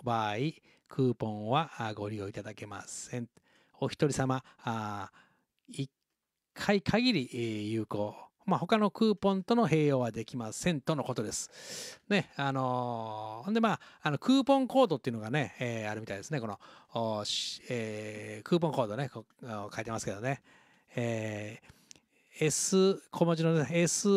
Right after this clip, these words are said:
エイチオーピー、ショップですね。で、えー、一二ゼロ、お、百二十ですね。ティーエイチエックス、う、二っていう感じですね。で、これ十二月にもね、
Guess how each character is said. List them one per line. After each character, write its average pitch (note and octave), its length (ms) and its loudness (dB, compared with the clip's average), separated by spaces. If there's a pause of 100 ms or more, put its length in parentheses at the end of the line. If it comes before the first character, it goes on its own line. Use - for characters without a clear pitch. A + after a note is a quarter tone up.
(200)
エ F#3+ 100 6
イ F#3+ 160 2
チ - 340 0
オ E3+ 280 6
ー - 40 -2
ピ A#2 340 0 (120)
ー、 - 40 -18
シ - 80 -4
ョ A#2 40 -2
ッ A2 40 -4
プ - 140 -8
で F#2+ 60 -10
す - 60 -12
ね。 C#3+ 160 -6 (380)
で、 D#3+ 140 0 (180)
え A#2 480 -2
ー、 D#3+ 60 -6
一 F#3 340 4
二 F#3+ 280 6
ゼ C3+ 160 4
ロ、 A#2+ 160 0 (180)
お、 G#2 260 -4
百 - 260 0
二 E3+ 120 4
十 A#2+ 100 -2
で - 140 -12
す - 100 -10
ね。 D3+ 200 -4 (340)
テ G#3 80 2
ィ G3 240 4
ー F3+ 80 6
エ D#3+ 40 6
イ C3+ 100 2
チ - 260 -4 (440)
エ E3+ 100 4
ッ D#3+ 140 -2
ク D3 140 0
ス、 A#3+ 140 6
う、 A#2 520 0
二 A#2+ 280 0
っ G3 60 -6 (200)
て - 100 -8
い G2 100 -6
う F#2 40 -14 (460)
感 G#2+ 160 -14
じ G2 60 -18
で G2+ 40 -20
す B2+ 60 -10
ね。 D#3 160 -6 (320)
で、 B3 100 0
こ A#3+ 100 4
れ G#3 80 4
十 B3+ 180 4
二 D4 100 2
月 C4+ 200 2
に G#3 100 6
も C3 80 2
ね、 C#3+ 240 2